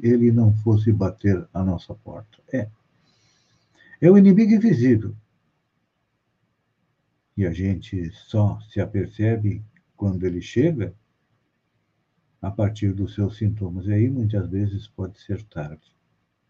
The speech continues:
Então, somos inteligentes? Vamos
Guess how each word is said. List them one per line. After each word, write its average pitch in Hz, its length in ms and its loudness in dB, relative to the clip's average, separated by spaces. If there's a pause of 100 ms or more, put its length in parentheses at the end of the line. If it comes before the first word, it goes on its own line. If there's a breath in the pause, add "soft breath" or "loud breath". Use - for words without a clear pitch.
(580)
Então, 107 500 0 (1200)
somos 113 400 0
inteligentes? 117 840 0 (1500)
Vamos 175 600 -4